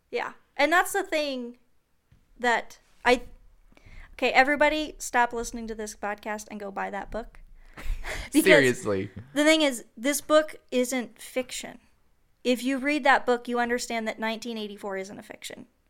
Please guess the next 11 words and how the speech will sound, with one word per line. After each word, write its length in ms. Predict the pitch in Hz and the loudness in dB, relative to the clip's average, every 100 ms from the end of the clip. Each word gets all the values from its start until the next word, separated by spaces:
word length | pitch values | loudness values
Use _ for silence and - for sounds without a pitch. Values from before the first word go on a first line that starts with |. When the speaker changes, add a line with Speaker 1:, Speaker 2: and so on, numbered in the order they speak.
| _ _ _ _ _ _ _ _ _ - - | _ _ _ _ _ _ _ _ _ -14 -4
Speaker 2:
It, 160 | 160 | 0
it 120 | 170 | 0
was 460 | 160 160 160 - - _ _ - | 4 2 2 -4 -12 _ _ -14
to 280 | - 120 113 | 0 2 2
the 100 | 95 | 2
writer. 500 | 90 82 82 50 - - | 2 2 0 -8 -14 -2
Speaker 1:
It 180 | 285 277 | -2 4
was, 680 | 302 302 202 202 - 233 - _ | 8 8 6 0 -10 -12 -16 _
but 180 | 240 - - - | 0 0 -8 4
right 320 | 247 277 262 | 4 4 2
now, 520 | 285 254 202 185 214 | 2 2 2 -2 -8